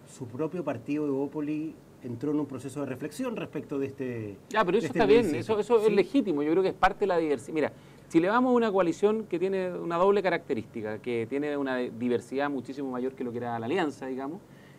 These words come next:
Speaker 2: eh, pero que logró generar mecanismos para actuar en forma unitaria. Y eso fue la riqueza, su valor original que nos permitió ganar la elección municipal, ganar la elección presidencial, tener una buena elección parlamentaria. Eh, por eso eso es parte, insisto, de lo que tenemos que recuperar.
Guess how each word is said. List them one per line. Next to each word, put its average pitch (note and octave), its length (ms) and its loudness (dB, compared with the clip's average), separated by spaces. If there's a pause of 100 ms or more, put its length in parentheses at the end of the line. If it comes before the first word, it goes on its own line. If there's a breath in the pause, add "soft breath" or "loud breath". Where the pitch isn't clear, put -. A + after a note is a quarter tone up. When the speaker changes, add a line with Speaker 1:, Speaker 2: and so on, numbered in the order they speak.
(140 loud breath)
Speaker 2:
eh, A#2 380 -4
pero C3+ 180 4
que C3+ 100 2
logró C3 340 4
generar D3 240 -4
mecanismos D3 400 -4
para C#3 140 -8
actuar C#3+ 160 -4
en C#3+ 80 -4
forma C#3+ 220 -4
unitaria. A#2+ 320 -2
Y A#2+ 80 -2
eso D#3+ 180 -8
fue E3+ 160 -8
la E3+ 80 -2
riqueza, D#3+ 500 -4
su D3 140 -8
valor C3+ 340 0
original D3+ 520 -6
que C3 80 -6
nos B2 80 -8
permitió B2+ 500 -4 (340 loud breath)
ganar A#2 220 -2
la C#3 60 0
elección C3 280 -4
municipal, C3+ 600 0 (380 loud breath)
ganar A#2+ 220 -4
la B2+ 60 -4
elección B2 560 -6
presidencial, B2 840 -4 (320 loud breath)
tener A2 160 -4
una A2+ 160 0
buena B2 200 0
elección C3 280 -8
parlamentaria. B2+ 640 -6 (480 loud breath)
Eh, A#2+ 360 -8
por C3+ 120 0
eso F3+ 180 -4
eso F3+ 140 -8
es - 60 -18
parte, F3 240 -2
insisto, E3+ 360 -4
de C3+ 40 2
lo B2+ 80 -2
que B2 60 0
tenemos C#3+ 240 -4
que D3 100 -8
recuperar. C3+ 480 0